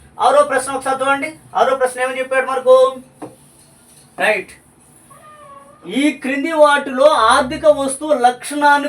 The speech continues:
గుర్తించండి అన్నాడు. ఆర్థిక వస్తువు లక్షణాన్ని గుర్తించండి అన్నాడు. ఏమన్నాడు?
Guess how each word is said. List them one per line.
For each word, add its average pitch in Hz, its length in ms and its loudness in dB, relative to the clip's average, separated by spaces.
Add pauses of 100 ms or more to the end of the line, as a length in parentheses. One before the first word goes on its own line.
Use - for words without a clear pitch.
గుర్తించండి 240 600 -6
అన్నాడు. 175 260 -6 (580)
ఆర్థిక 294 360 0 (140)
వస్తువు 285 280 -2 (140)
లక్షణాన్ని 285 460 -4
గుర్తించండి 247 540 -6
అన్నాడు. 175 220 -8 (100)
ఏమన్నాడు? 269 340 -2